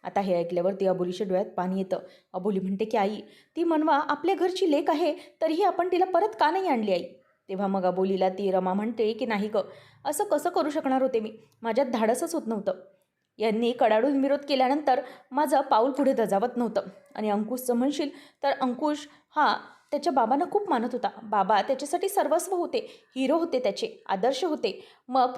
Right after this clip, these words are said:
तो कसा त्यांच्या विरोधात जाऊन हे सगळं करणार? जरी बाबा गेले तरीही त्याचं पाऊल या सगळ्यासाठी पुढे उचललं गेलं नाही आणि म्हणूनच आम्ही कधीही त्या गोष्टीचा विचारच केला नाही." पण ती म्हणते की, "आई, पण हे खूप चुकीचं आहे.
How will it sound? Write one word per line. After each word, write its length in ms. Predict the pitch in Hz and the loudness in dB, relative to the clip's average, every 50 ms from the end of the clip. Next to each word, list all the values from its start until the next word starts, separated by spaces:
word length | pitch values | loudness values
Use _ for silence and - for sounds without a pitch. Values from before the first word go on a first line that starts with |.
| - - | -2 0
तो 140 | 302 254 262 | 2 2 2
कसा 280 | 254 - 269 - 339 | 2 0 -2 0 -2
त्यांच्या 420 | 339 359 339 294 285 - 320 254 277 | 0 0 0 0 2 2 2 2 2
विरोधात 380 | 262 269 214 233 233 233 262 | 2 0 0 2 2 2 2
जाऊन 240 | 247 262 254 240 254 | 2 2 2 2 2
हे 100 | 233 233 | 0 -2
सगळं 260 | 226 - 220 202 220 | -4 -4 -4 -4 -2
करणार? 320 | 226 233 220 190 185 190 220 - - - _ _ _ | -2 -2 -2 -4 -4 -6 -8 -10 -14 -20 _ _ _
जरी 180 | - 214 202 214 | -4 -2 -2 0
बाबा 300 | 196 202 180 170 175 214 | 2 2 2 2 2 0
गेले 240 | 233 294 302 247 269 - - - - _ - | 0 0 0 0 0 -2 -6 -14 -14 _ -2
तरीही 220 | 302 330 339 339 | 0 0 2 2
त्याचं 220 | - 320 302 - 392 | 2 2 2 0 0
पाऊल 320 | 392 320 240 220 220 - - - | 2 4 4 4 4 2 0 0
या 100 | 240 269 | 0 0
सगळ्यासाठी 500 | 269 302 254 247 254 277 302 277 269 294 | 2 2 2 2 2 2 0 0 -2 -2
पुढे 220 | 285 - 285 254 | -2 0 2 2
उचललं 400 | 277 262 233 - 233 233 254 294 | 2 2 0 -2 -2 0 0 0
गेलं 220 | 254 247 196 190 190 | 0 0 0 0 0
नाही 240 | 190 185 - 190 - - _ _ _ _ _ | -2 -4 -6 -10 -14 -16 _ _ _ _ _
आणि 240 | - 185 185 175 180 | -6 -4 -4 -4 -4
म्हणूनच 520 | 202 202 202 208 196 220 233 208 226 233 294 - - - _ | -4 -4 -2 -2 -2 0 0 0 -2 -2 -6 -14 -18 -18 _
आम्ही 280 | - - 254 254 254 277 - | -4 -2 -2 0 -2 0 0
कधीही 400 | 311 - 214 294 262 247 262 254 | 0 0 2 0 0 -2 -2 -2
त्या 100 | 262 240 | -2 -2
गोष्टीचा 440 | 226 208 208 214 214 302 269 226 240 | 0 0 -2 -2 -2 -2 0 0 0
विचारच 460 | 254 262 - - 220 220 294 294 - | 0 0 0 0 0 2 2 0 -2
केला 220 | - 247 220 196 185 | -2 0 0 0 0
नाही." 220 | 185 185 165 - - _ _ _ _ _ _ _ - | -2 -4 -8 -10 -16 _ _ _ _ _ _ _ -2
पण 120 | 277 247 233 - - | 0 0 0 -2 -4
ती 60 | 202 220 | -6 -4
म्हणते 440 | 208 214 214 226 226 247 214 208 | -2 -2 -2 -2 -2 -2 0 -2
की, 480 | 208 208 - 240 240 220 196 214 240 - - | -2 -4 -4 -2 -2 0 0 -2 -4 -6 -6
"आई, 240 | 190 196 208 196 185 - - - _ _ _ | -6 -4 -4 -4 -6 -10 -16 -20 _ _ _
पण 140 | - 277 330 | -4 -2 -2
हे 200 | 320 277 330 339 | 0 -2 -2 -4
खूप 220 | - 453 453 - - | -4 -6 -6 -6 -6
चुकीचं 380 | 381 - - 320 320 - 330 | -8 -4 -4 -4 -4 -2 -2
आहे. 500 | 233 226 214 247 226 214 214 220 - - | -2 -2 -2 -2 -4 -4 -6 -8 -14 -20